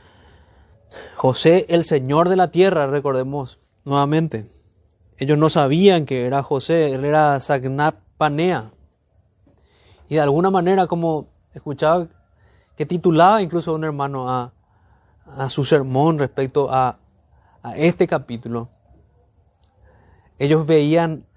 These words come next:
la ira de Sagnap Panea. Ellos veían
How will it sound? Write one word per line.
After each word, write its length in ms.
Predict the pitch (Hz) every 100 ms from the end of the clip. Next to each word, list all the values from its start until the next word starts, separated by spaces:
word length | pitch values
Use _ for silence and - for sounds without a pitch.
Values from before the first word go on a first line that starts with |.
| _ -
la 300 | 147 156 -
ira 440 | 170 226 208 135
de 100 | 131
Sagnap 460 | 127 139 123 123 120
Panea. 520 | - 120 113 107 104 - - _
Ellos 220 | - 143 160
veían 420 | 156 156 165